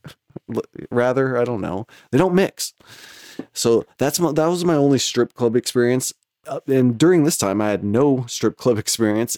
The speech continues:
and I had no casino experience, none of that. I was, like, very, you know, uh, inexperienced. So I'm like, "Yes, let's go to Shumash," because I'm already kind of annoyed and pissed off at my girl.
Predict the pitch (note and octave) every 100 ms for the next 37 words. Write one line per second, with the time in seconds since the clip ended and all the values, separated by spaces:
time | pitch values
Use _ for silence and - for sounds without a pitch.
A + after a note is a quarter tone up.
0 | - C#3 D3+ C3 B2+ A2 G#2+ A2+ G#2+ G#2
1 | - G#2+ - D#3 C#3 C3 A#2+ - C3 B2+
2 | - B2 G#2+ E2 F#2 G2 F#2 G2 G#2+ -
3 | - _ _ - _ - _ _ G#2 B2+
4 | B2+ B2 B2 - _ _ _ C3+ A#2 F2+
5 | - _ _ _ _ - - - - _
6 | - - F#3+ E3+ C#3+ - - G2 - -
7 | - - - A#2+ A#2 A#2+ A2+ - - -
8 | _ A#2+ B2 G#2+ A#2 - - - C3 C3+
9 | D#3+ D#3 C#3 B2 A2+ F#2+ F#2+ F#2 - _
10 | _ - B2+ D3+ F3+ A3 F#3 D#3+ C#3 C3
11 | A2 G#2+ G#2+ G#2+ A2 A2+ A2+ - G#2+ -
12 | G#2+ A2 F3 F3